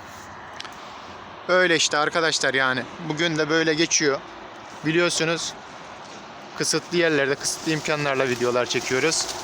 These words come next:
Daha güzel imkanlarımız olsa daha güzel imkanlarla videolar çekerdik. Ama bir tahtayla bir, yani bütün ülkelere kendimizi izlettik. Kendimizi de tebrik ediyoruz. Sağ olun, Allah razı olsun buradan destek olan herkese.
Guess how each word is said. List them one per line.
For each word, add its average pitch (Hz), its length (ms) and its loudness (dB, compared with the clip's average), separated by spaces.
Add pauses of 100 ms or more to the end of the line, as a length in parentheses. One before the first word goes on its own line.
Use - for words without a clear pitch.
(320)
Daha 160 220 4
güzel 151 260 4
imkanlarımız 139 640 2
olsa 131 280 2
daha 156 200 4
güzel 135 260 2
imkanlarla 127 600 0
videolar 120 400 2
çekerdik. 127 520 0 (500)
Ama 156 260 2
bir 170 120 4
tahtayla 160 600 2
bir, 160 220 4 (480)
yani 139 340 2
bütün 160 240 0
ülkelere 156 540 4
kendimizi 156 460 2
izlettik. 151 440 2 (500)
Kendimizi 156 460 4
de 147 40 6
tebrik 151 360 4
ediyoruz. 127 380 4
Sağ 139 280 4
olun, 131 160 2
Allah 131 300 4
razı 135 300 4
olsun 127 340 2
buradan 117 280 0
destek 120 260 0
olan 120 200 0
herkese. 139 460 0